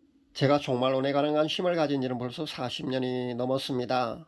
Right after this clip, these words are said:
이십 대 초반 신학생 시절부터 저는 종말론에 대한 관심이 참 많았습니다. 이제 그 사십 년 정도 그렇게 기간이 흐르고 나니까요. 그 당시 종말론 연구가들이 그렇게 연구해서 발표했던 그런 결과물들 말입니다. 그런 정보들이에요.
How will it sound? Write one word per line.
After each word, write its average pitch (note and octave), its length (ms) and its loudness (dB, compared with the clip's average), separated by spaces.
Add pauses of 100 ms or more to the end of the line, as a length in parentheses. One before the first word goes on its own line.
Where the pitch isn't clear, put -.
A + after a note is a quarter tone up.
(140)
이십 B2 320 -4
대 C3 680 4
초반 B2+ 420 0
신학생 C#3 560 -2
시절부터 C#3 480 0
저는 D3+ 200 -2
종말론에 B2 360 -2
대한 B2 140 -4
관심이 B2+ 400 -6
참 D3 160 -2
많았습니다. A#2+ 800 -2 (840)
이제 D#3+ 120 4 (300)
그 E3 180 2
사십 C#3+ 440 -2
년 D#3 180 0
정도 C#3 460 0
그렇게 C#3 240 -4
기간이 C#3+ 280 0
흐르고 C#3+ 280 -2
나니까요. B2 540 0
그 - 120 -2
당시 D3+ 380 0
종말론 B2+ 480 -2
연구가들이 A#2 580 -4
그렇게 C3 340 -2
연구해서 A#2+ 460 -4
발표했던 B2 520 -2
그런 C#3 220 -2
결과물들 C3 760 0
말입니다. A#2 500 -4
그런 D#3 220 0
정보들이에요. A2+ 840 -2